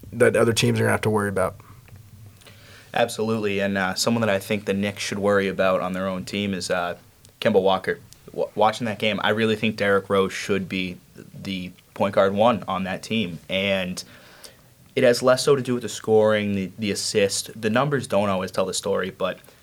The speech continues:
Speaker 2: those two costly turnovers by Kemba at the end, the Knicks should have run away with that game, should have been shooting free throws down the stretch to win by eight, ten points, and just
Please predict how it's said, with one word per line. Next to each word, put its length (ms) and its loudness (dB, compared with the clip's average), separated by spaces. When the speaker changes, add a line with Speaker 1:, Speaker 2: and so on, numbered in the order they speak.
Speaker 2:
those 340 2
two 640 -6
costly 600 -2
turnovers 540 -6
by 140 -6
Kemba 260 -6
at 160 -4
the 100 -8
end, 140 -6
the 60 -2
Knicks 200 -2
should 80 -2
have 200 0
run 200 2
away 180 2
with 140 -4
that 200 -8
game, 260 -10
should 120 -8
have 60 -6
been 80 -4
shooting 260 -4
free 160 -6
throws 240 -4
down 160 0
the 60 -2
stretch 360 -2
to 60 -8
win 220 -4
by 200 0
eight, 200 -10
ten 220 -4
points, 420 -6
and 160 -8
just 260 -10